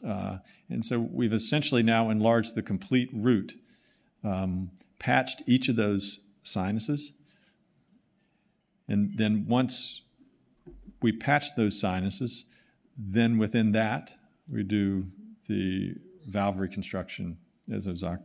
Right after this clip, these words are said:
described. This is the completed operation. This is, again,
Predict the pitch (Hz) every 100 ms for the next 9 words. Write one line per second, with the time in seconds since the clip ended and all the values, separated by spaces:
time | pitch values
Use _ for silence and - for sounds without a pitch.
0 | 127 117 - 98 - 85 - _ _ _
1 | _ _ _ _ _ _ _ _ _ _
2 | - _ _ _ _ _ _ 139 143 139
3 | 117 123 113 113 120 113 107 104 95 95
4 | - 107 104 - 95 90 - - - -
5 | 117 95 95 92 90